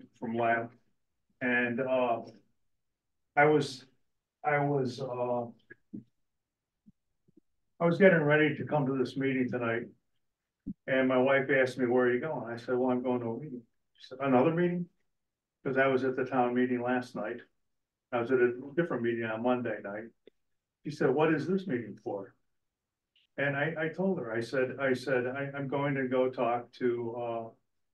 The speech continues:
to, uh, the trustees about the, uh, lack of senior services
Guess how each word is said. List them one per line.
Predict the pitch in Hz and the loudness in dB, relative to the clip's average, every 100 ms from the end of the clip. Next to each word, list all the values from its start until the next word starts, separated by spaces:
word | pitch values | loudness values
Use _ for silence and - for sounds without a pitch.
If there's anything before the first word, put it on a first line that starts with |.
| _ _ _ | _ _ _
to, | 131 123 120 117 117 | -2 0 0 -2 -8
uh, | 117 117 117 _ _ _ _ _ _ _ _ | -10 -12 -16 _ _ _ _ _ _ _ _
the | - | -10
trustees | - 139 127 - 127 131 143 - - _ _ _ | 0 0 2 0 0 0 -4 -12 -20 _ _ _
about | 127 - 120 127 - _ _ _ _ _ _ _ - | 0 4 4 2 -8 _ _ _ _ _ _ _ -4
the, | 131 123 120 123 | 0 0 0 -2
uh, | 120 120 117 117 - _ _ - | -4 -6 -6 -10 -16 _ _ -4
lack | 127 123 135 - _ _ _ _ - | 0 0 0 -6 _ _ _ _ -8
of | 127 | -8
senior | - 131 123 | -4 -2 -2
services | 123 151 180 180 - - - - - | -2 -4 -6 -8 -16 -20 -20 -20 -20